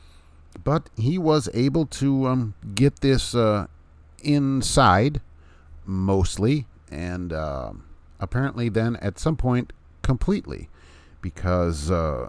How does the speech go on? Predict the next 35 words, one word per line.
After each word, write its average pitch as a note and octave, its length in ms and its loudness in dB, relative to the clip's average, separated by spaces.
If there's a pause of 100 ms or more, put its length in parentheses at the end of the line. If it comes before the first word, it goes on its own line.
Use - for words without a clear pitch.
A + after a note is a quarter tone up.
(120)
<laughs> - 120 4
which G2 440 4
I G2+ 100 2
gotta B2 280 2
say E3+ 380 2 (440)
is A2 140 -2
pretty C3+ 220 2
impressive. B2 500 2
Now, F#2 260 0 (1300)
I A#2+ 140 4
will B2 180 4
tell C3+ 200 4
you, A#2+ 300 6
I G#2 80 4
went C#3+ 180 4
to - 60 2
public A#2+ 320 2
school, F3 420 0
and A#2 340 0
I'm C3+ 160 -4
not F3+ 140 -2
a C#3+ 60 -2
doctor, C3+ 420 -4
so F2 400 -2 (280)
I - 80 -2
don't B2+ 180 2
know A#2 100 8
what A2+ 160 8
all's G2+ 380 6
inside F#2+ 480 0
of D2+ 140 0 (180)
you E2 440 0 (340)
there, D#2 440 0 (300)
but E2 540 -2 (460)
apparently G#2 480 0